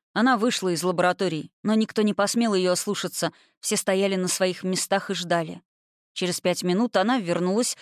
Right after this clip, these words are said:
в компании ничего не понимающего Юлия. Её руки тряслись, как у алкоголика. «Вот теперь все, кто был здесь ночью, в сборе.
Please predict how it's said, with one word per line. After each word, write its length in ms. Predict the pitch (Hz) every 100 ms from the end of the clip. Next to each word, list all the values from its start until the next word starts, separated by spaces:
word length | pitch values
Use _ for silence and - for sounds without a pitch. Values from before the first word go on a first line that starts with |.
| -
в 80 | -
компании 520 | 226 214 214 247 233
ничего 360 | 202 202 208 220
не 100 | 240
понимающего 640 | 208 202 214 220 - 220 226
Юлия. 500 | 208 226 165 151 160 _ _ _ _
Её 220 | 170 185
руки 220 | 180 185
тряслись, 460 | - 180 - 214 -
как 220 | 165 -
у 60 | 160
алкоголика. 720 | 160 170 170 151 147 - - _ _ _ _ _ _
«Вот 160 | 170 202
теперь 320 | - 180 175
все, 260 | - - 185
кто 180 | - 160
был 180 | 170
здесь 300 | 160 151 151
ночью, 320 | 175 180 - 185
в 60 |
сборе. 440 | 175 165 151 160